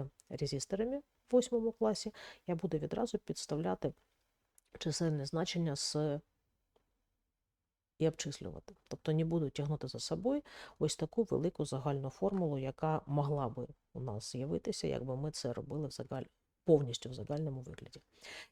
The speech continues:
І так, по-перше, ми фіксуємо той факт, що у нас, е, С один і С два пов'язані між собою послідовно, С три і С чотири пов'язані між собою послідовно, з'єднані. Все, добре, ми обчислюємо для,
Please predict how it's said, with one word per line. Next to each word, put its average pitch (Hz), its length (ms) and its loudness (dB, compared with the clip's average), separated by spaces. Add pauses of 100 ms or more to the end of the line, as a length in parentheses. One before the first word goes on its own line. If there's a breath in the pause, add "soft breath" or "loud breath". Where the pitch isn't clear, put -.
(100)
І 185 60 2
так, - 240 4
по-перше, 185 540 6
ми 151 240 2 (200)
фіксуємо 160 580 2
той 151 240 2
факт, 139 300 0
що - 240 -4
у 139 100 -2
нас, 139 360 -2 (200)
е, 131 160 -4
С 165 240 6
один 147 220 2
і 139 100 0
С 151 160 0
два 139 320 0 (200)
пов'язані 147 480 2
між 131 180 -4
собою 131 440 -4
послідовно, 151 680 0 (160)
С - 180 4
три 160 200 4
і 139 120 4
С - 140 -8
чотири 247 340 2
пов'язані 143 540 0
між 127 200 -8
собою - 460 0 (100)
послідовно, 156 640 -6
з'єднані. - 480 -4 (560 loud breath)
Все, - 300 8 (140)
добре, 151 340 4
ми 180 220 4
обчислюємо 135 800 0
для, 147 340 0